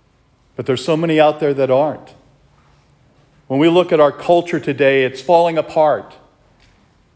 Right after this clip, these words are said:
We're destroying so much of our heritage. Our history is being thrown away as if it means nothing.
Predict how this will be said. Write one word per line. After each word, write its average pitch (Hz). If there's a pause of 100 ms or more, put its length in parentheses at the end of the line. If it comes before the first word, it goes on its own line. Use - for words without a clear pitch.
(140)
We're 139
destroying 185
so 185
much 170
of 160
our 151
heritage. 185 (560)
Our 147
history 180
is 139
being 156
thrown 180
away 156 (380)
as 139
if 160
it 156
means 165
nothing. 156